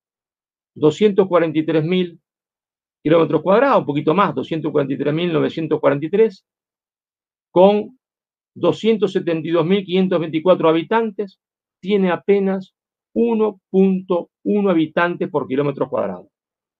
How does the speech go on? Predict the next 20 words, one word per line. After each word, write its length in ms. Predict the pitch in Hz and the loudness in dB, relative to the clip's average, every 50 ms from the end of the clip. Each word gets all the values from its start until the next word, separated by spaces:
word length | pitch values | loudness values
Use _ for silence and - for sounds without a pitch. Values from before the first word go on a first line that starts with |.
| _ _ _ _ _ | _ _ _ _ _
Uno 280 | 226 254 247 226 196 190 | 2 4 4 4 2 4
punto 300 | 190 196 202 196 196 175 | 2 0 0 2 0 0
habitante 380 | 151 143 165 175 170 170 151 | 0 0 0 -4 -4 -4 -6
por 120 | 143 127 117 | -6 -6 -6
kilómetro 360 | 127 131 131 127 - 120 - | -6 -6 -6 -4 -6 -6 -4
cuadrado. 480 | 113 107 101 95 92 92 92 95 - _ _ _ _ _ _ _ _ _ _ _ _ _ _ _ _ _ _ _ - | -4 -4 -4 -6 -8 -12 -16 -20 -20 _ _ _ _ _ _ _ _ _ _ _ _ _ _ _ _ _ _ _ -18
¿Está? 400 | - 117 - 165 170 180 180 - _ _ _ _ | -18 -8 -6 -4 -4 -4 -6 -8 _ _ _ _
Fíjense 340 | 180 185 214 208 190 202 | -2 2 2 2 2 2
ustedes 500 | 196 190 - 226 240 247 240 220 190 190 - | -2 0 4 4 4 6 6 4 4 2 0
que, 320 | - 202 208 220 226 - _ _ _ _ _ _ _ _ _ _ _ _ _ _ _ _ _ _ _ _ _ _ _ _ _ _ _ _ _ _ _ _ _ _ _ _ _ _ | 2 4 4 4 2 0 _ _ _ _ _ _ _ _ _ _ _ _ _ _ _ _ _ _ _ _ _ _ _ _ _ _ _ _ _ _ _ _ _ _ _ _ _ _
eh, 140 | - 131 127 | -6 -6 -4
si 180 | - - 185 - | -2 -2 -4 -2
sumamos, 640 | - 185 180 190 214 214 208 202 196 165 - - - | 0 0 2 4 4 4 4 2 0 0 -2 -6 -8
eh, 440 | 143 147 139 135 131 127 127 123 123 | -6 -4 -2 0 0 -2 -2 -4 -6
Santa 400 | - - 165 160 156 165 160 156 | -6 -6 -6 -4 -2 -4 -4 -2
Cruz 360 | - 180 202 214 196 190 - _ - | -2 0 0 0 -2 -2 -6 _ -10
y, 680 | 139 143 139 135 131 131 127 123 123 120 120 120 110 - _ _ _ _ _ _ _ _ _ _ _ _ | -6 -4 -2 0 0 0 0 -2 -2 -4 -8 -10 -12 -14 _ _ _ _ _ _ _ _ _ _ _ _
y 120 | - 143 143 | -8 -8 0
Chubut, 440 | - 185 185 214 277 294 208 190 - _ _ _ | 2 2 4 4 4 2 2 -2 -8 _ _ _
¿está? 460 | - 127 - - - - - 202 196 | -12 -12 -8 0 2 2 2 2 -2